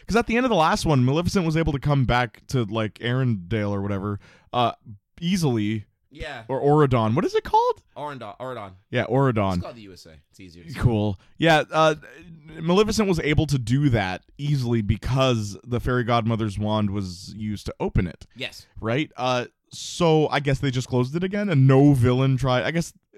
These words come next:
Speaker 1: what, no other flying villain was there?
Speaker 2: I
Speaker 1: How come Uma didn't try in the last movie?
Speaker 2: Like, to sail?
Speaker 1: She could just swim.
Speaker 2: Oh, that's true.
Speaker 1: We
Speaker 2: She
Speaker 1: know
Speaker 2: could
Speaker 1: she
Speaker 2: just
Speaker 1: can
Speaker 2: swim.
Speaker 1: swim. Yeah, it, it's weird. It's weird.
Speaker 2: It is a little weird.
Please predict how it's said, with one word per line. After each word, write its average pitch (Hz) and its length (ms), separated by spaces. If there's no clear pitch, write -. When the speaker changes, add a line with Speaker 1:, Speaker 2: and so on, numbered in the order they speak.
Speaker 1:
what, 139 200
no 156 200
other 165 160
flying 151 420
villain 226 300
was 226 140
there? 226 300
Speaker 2:
I 156 320
Speaker 1:
How 214 120
come 262 160
Uma 214 240
didn't 180 240
try 160 240
in 151 100
the 139 100
last 131 360
movie? 78 420
Speaker 2:
Like, 123 240
to 120 80
sail? 113 400
Speaker 1:
She 269 100
could 359 120
just - 200
swim. 113 280
Speaker 2:
Oh, 160 100
that's 165 180
true. 175 140
Speaker 1:
We 156 60
Speaker 2:
She 247 200
Speaker 1:
know 453 80
Speaker 2:
could 571 120
Speaker 1:
she - 120
Speaker 2:
just 226 80
Speaker 1:
can 180 100
Speaker 2:
swim. 165 160
Speaker 1:
swim. 127 240
Yeah, 226 300
it, 233 200
it's 208 180
weird. 185 500
It's 135 160
weird. 113 400
Speaker 2:
It 156 140
is 139 140
a 117 40
little 110 220
weird. 101 240